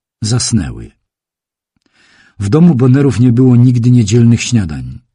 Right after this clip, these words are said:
chociaż rodzina należała do elity społecznej, ani wspólnych zabaw rodziców z dziećmi. Matce, wspomina Jelena Bonner,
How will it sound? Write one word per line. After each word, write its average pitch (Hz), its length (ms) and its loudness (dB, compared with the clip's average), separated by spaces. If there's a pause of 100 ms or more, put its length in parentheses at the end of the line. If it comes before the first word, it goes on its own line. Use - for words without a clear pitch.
(100)
chociaż 117 320 -4
rodzina 117 340 0
należała 107 480 0
do 110 140 0
elity 117 240 -2
społecznej, 92 720 -6 (800)
ani 123 200 0
wspólnych 127 720 -2 (400)
zabaw 117 580 -4 (100)
rodziców 101 520 -4
z 87 40 -10
dziećmi. 76 640 -12 (2250)
Matce, 127 560 -4 (560)
wspomina 107 520 -2
Jelena 95 360 -4
Bonner, 101 380 -6